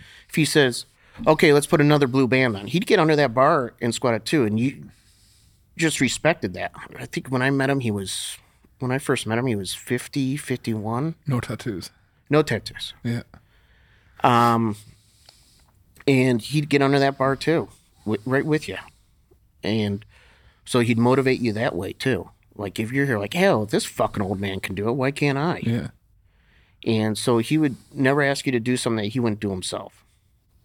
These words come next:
Speaker 1: Like, in a way, we were all an experiment.
Speaker 2: Yeah.
Speaker 1: But he would also experiment on himself too.
Speaker 2: Did you know, before he would introduce exercises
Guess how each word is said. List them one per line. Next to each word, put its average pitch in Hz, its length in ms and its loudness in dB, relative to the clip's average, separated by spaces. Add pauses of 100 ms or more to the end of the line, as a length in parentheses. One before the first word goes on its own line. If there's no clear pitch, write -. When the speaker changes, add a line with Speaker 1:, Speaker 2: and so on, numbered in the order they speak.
(600)
Speaker 1:
Like, 107 140 -6
in 131 80 2
a 131 60 4
way, 147 200 4
we 123 100 2
were 117 120 4
all 117 200 4
an 104 100 -4
experiment. 120 640 -4 (160)
Speaker 2:
Yeah. 110 240 2 (260)
Speaker 1:
But 139 80 0
he 160 60 2
would 190 120 2
also 107 260 -2
experiment 98 460 -6
on 95 120 -8
himself 95 460 -8
too. 110 240 -10 (1700)
Speaker 2:
Did 123 160 2
you 170 100 4
know, 127 340 2 (880)
before 127 440 2
he 120 120 2
would 113 180 0
introduce 113 880 -2 (840)
exercises 110 840 -2